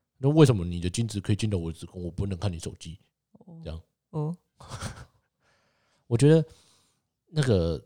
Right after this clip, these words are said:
Speaker 1: 这，这，这除了是信任感，我觉得是一种亲密感啦。
Speaker 2: 嗯。
Speaker 1: 对。
Speaker 2: 我觉得对你来说好像是一种亲密感啦。
Speaker 1: 对啊，而且我都已经是那种把每，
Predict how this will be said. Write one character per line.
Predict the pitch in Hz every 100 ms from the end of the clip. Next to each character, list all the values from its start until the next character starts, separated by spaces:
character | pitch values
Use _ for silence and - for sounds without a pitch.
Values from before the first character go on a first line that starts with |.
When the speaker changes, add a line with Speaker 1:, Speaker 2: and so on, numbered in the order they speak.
| _
Speaker 1:
这， | - 175
这， | 170 - 175 143
这 | - 160
除 | - 113
了 | 120
是 | 113 127
信 | - 131
任 | 110 92
感， | 76 65 76
我 | 92
觉 | 98
得 |
是 | 107
一 | 120
种 | 98
亲 | 78 - 104
密 | 104 85
感 | - -
啦。 | - - _ _
Speaker 2:
嗯。 | 180 170 165 156 - _ _
Speaker 1:
对。 | - - 104 _
Speaker 2:
我 | 180
觉 |
得 | 240
对 | 285
你 | 220 139
来 | 143
说 | 165
好 | 160
像 | 127
是 | 147
一 | 170
种 | 135 -
亲 | -
密 | 139 139
感 | 139 - -
啦。 | 95
Speaker 1:
对 | 101
啊， | 78 80 - _
而 | -
且 | 147
我 | 113 95
都 | 123
已 | 120
经 | 87 104 110
是 | - 113 104
那 | 107
种 | 87 76 87 _ _ _ _ _ _ _ _ _ _ _
把 | - 95
每， | 104 95 80